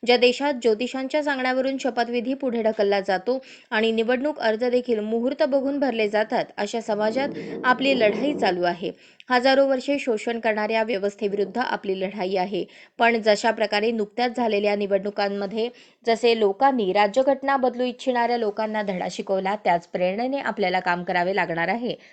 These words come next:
असे त्यांनी सांगितले. कॉम्रेड आडम पुढे म्हणाले, "अनिसचे कार्यकर्ते लोकांना विचार करायला उद्युक्त करतात, हे देखील राजकीय प्रबोधन करण्यासाठी महत्त्वाचे आहे. ते काम त्यांनी सातत्याने करत राहावे," असे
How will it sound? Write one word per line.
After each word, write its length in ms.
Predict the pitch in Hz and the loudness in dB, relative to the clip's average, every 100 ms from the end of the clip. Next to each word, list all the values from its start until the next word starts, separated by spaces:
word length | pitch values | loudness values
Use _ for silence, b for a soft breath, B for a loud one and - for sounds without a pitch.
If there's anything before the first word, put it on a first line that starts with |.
| B | B
असे 240 | 208 208 190 | -8 -4 -4
त्यांनी 260 | 180 175 | -4 -8
सांगितले. 680 | 214 220 170 170 170 165 - _ _ _ _ _ _ _ _ _ _ b b b b _ _ - | -6 -8 -10 -10 -12 -12 -16 _ _ _ _ _ _ _ _ _ _ b b b b _ _ 4
कॉम्रेड 380 | 202 196 226 - | 4 6 2 2
आडम 240 | 208 196 202 | 2 2 0
पुढे 240 | 214 190 | -2 -2
म्हणाले, 420 | 180 175 226 214 165 b b - | 0 0 2 0 -2 b b 0
"अनिसचे 440 | 262 294 285 320 | 0 0 -2 2
कार्यकर्ते 680 | 285 277 285 277 294 294 269 | 6 6 4 0 0 2 4
लोकांना 600 | 240 247 247 247 247 254 | 2 4 0 2 -2 -4
विचार 360 | 226 220 214 | -4 0 0
करायला 360 | 208 202 208 214 208 | 0 0 0 0 -2
उद्युक्त 400 | 180 254 262 254 220 | -4 -6 -4 -2 -2
करतात, 320 | 175 180 185 214 | -2 -2 -2 -2
हे 100 | 196 | -2
देखील 320 | 208 262 208 | 0 -2 -2
राजकीय 360 | 196 185 - 262 | -2 -2 -2 -2
प्रबोधन 480 | 240 185 185 214 | 0 -2 -4 -8
करण्यासाठी 540 | 214 175 175 175 190 247 | -6 -4 -4 -6 -8 -6
महत्त्वाचे 580 | 226 175 175 170 170 165 | -6 -8 -4 -6 -2 -4
आहे. 260 | 165 92 B B B - | -2 -8 B B B 2
ते 80 | 240 | 4
काम 240 | 233 240 | 4 2
त्यांनी 240 | 240 233 247 | 0 -2 0
सातत्याने 580 | 208 190 240 277 277 | 0 -2 -2 -2 -2
करत 320 | 294 269 254 247 | 0 0 0 0
राहावे," 400 | 196 220 240 165 | -2 -2 -4 -4
असे 220 | - 202 | -6 -8